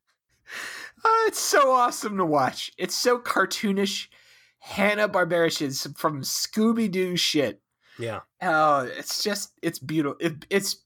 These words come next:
Speaker 1: it's beautiful. This, this right is beautiful. Oh, God. Um, uh, after this is when, you know, Snarf Snarf takes his evidence to Tuvok, is to say, "Hey, listen, there's been some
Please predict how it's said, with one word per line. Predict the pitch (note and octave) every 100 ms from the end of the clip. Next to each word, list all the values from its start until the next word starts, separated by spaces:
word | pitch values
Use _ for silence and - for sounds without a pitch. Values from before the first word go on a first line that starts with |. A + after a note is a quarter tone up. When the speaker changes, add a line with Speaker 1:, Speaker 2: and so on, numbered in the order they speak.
| _
Speaker 1:
it's | F#3 F3+
beautiful. | A#2+ F3+ E3 - D3 _ _ _
This, | D3+ -
this | E3 F3
right | F3
is | D3+ C3
beautiful. | C3 D3+ C3 - - _ _ -
Oh, | D#3+ D#3+ -
God. | C#3+ C#3 A#2+ - _ _ - - - - - - _
Um, | D3+ D#3 D3+
uh, | D3 C3 B2 - _ _ -
after | G3+ D4+ - F3
this | D#3+ E3+ C#3 - - - _ _ -
is | D3+ C#3+
when, | C3+ D3 C3+ B2 A2+ - _ _ _ _ _
you | - C3
know, | A#2+
Snarf | - D#3 D3 D3+
Snarf | C#3+ A2+
takes | - C3 B2+
his | C3
evidence | G#2+ B2+ C3+ B2+ A#2+ - - - -
to | -
Tuvok, | - A3+ D#3 B2 G#2+ - -
is | C3 A#2
to | -
say, | - B2+ A2 A2 - _ _ _ _ _ _ _ _ -
"Hey, | D#3+ D#3+
listen, | B2 D3+ D3 A#2+
there's | A#2+
been | - B2+
some | A#2 B2 A2+